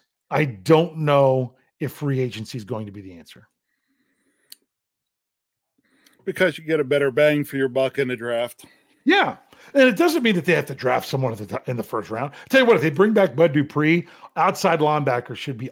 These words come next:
Speaker 1: off the board in day one
Speaker 2: Yep.
Speaker 1: and day two, you know? Um,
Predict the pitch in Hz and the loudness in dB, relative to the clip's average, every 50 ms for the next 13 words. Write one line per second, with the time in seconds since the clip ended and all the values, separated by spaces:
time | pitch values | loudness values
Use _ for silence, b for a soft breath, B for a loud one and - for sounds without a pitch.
0 | - - 156 151 160 156 - - - 165 131 104 95 143 147 139 139 127 120 117 | -8 -4 0 0 0 0 0 -2 -6 -6 -6 -6 -4 -4 0 0 0 0 -2 -4
1 | 143 131 123 123 113 120 120 117 123 113 117 117 117 113 - - 110 131 135 143 | -6 -8 -6 -6 -4 -4 -4 -4 -4 -4 -4 -4 -4 -4 -6 -4 -4 -2 -2 -2
2 | 143 127 123 120 117 107 - 123 127 107 95 85 - _ B B B B B B | -2 -2 -2 -4 -4 -4 -2 -2 -2 -2 -2 -6 -12 _ B B B B B B
3 | B B 135 131 131 127 117 113 113 127 127 B B B B B B B - 165 | B B -2 0 2 2 2 2 0 0 -2 B B B B B B B 2 4
4 | 160 156 156 151 147 143 143 143 135 - - | 6 6 6 6 6 4 4 2 0 -2 -6